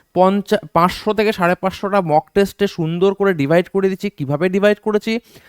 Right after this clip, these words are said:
সাবজেক্ট ওয়াইজ, সাবজেক্টের ভেতরে চ্যাপ্টার ওয়াইজ, টপিক ওয়াইজ ডিভাইড করা আছে। কোন ভার্সনে? বাংলা ভার্সন, ইংরাজি ভার্সন, দুটো ভার্সনেই রয়েছে। অনলাইন মক টেস্ট, তোমরা ওখানে সমস্ত কিছু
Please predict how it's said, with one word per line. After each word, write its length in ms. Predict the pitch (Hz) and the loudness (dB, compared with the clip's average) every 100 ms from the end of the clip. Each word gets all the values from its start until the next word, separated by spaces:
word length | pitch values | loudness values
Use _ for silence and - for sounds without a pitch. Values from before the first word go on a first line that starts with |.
| _ | _
সাবজেক্ট 600 | - 151 127 120 190 - 214 | -2 2 2 4 2 4 6
ওয়াইজ, 240 | 214 233 - | 6 6 2
সাবজেক্টের 480 | 131 131 175 185 | -2 -2 -2 -2
ভেতরে 280 | 143 135 107 | -2 -2 -6
চ্যাপ্টার 500 | - 107 - - 196 | -6 -6 0 2 4
ওয়াইজ, 300 | 202 208 226 - - | 8 6 6 -2 2
টপিক 460 | 214 220 - 311 202 | 6 6 6 6 6
ওয়াইজ 380 | 147 101 - - _ _ - | 2 2 -6 -18 _ _ -6
ডিভাইড 300 | 127 135 120 | 0 2 2
করা 220 | - 107 | -2 -4
আছে। 180 | 104 110 | -4 -8
কোন 240 | - 185 196 | -2 0 4
ভার্সনে? 460 | 214 - 220 247 | 4 4 2 2
বাংলা 420 | 165 135 131 147 | 2 2 4 2
ভার্সন, 400 | 156 170 - 202 156 | 4 0 -2 -6 -6
ইংরাজি 360 | 120 120 127 | -2 0 0
ভার্সন, 400 | 143 156 - 226 | -4 -6 -4 -4
দুটো 360 | 139 120 131 123 | -4 -8 -6 -4
ভার্সনেই 460 | 120 - 139 185 | -4 -4 -2 0
রয়েছে। 360 | 214 127 - 110 - - - | 2 0 -2 -10 -14 -6 2
অনলাইন 520 | 151 185 196 214 202 | 4 6 6 6 4
মক 160 | 190 - 214 | 0 2 0
টেস্ট, 200 | 226 - | 0 0
তোমরা 200 | 165 170 | -2 -2
ওখানে 240 | 190 190 | -2 -6
সমস্ত 480 | - 143 165 - 196 | -6 -4 -4 -6 -8
কিছু 320 | 185 220 | -8 -6